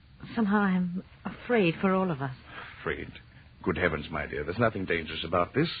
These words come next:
Speaker 2: A mass metal that's ninety percent iron. Why, it's as harmless as any inert piece of metal. Come to the study. I'll show you where the rush of air against the incandescent
Speaker 1: Uh, Russ,
Speaker 2: metal.
Speaker 1: wait.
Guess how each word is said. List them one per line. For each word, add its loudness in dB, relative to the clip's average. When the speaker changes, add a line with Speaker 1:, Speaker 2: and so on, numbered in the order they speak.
Speaker 2:
A -2
mass 6
metal 4
that's -2
ninety 2
percent -2
iron. 0
Why, 2
it's -8
as -2
harmless 4
as -4
any 4
inert 4
piece -2
of -4
metal. 0
Come 6
to 2
the 0
study. 0
I'll 4
show 4
you 6
where 4
the 2
rush 2
of -6
air 4
against -4
the -4
incandescent -2
Speaker 1:
Uh, 0
Russ, 8
Speaker 2:
metal. -6
Speaker 1:
wait. -2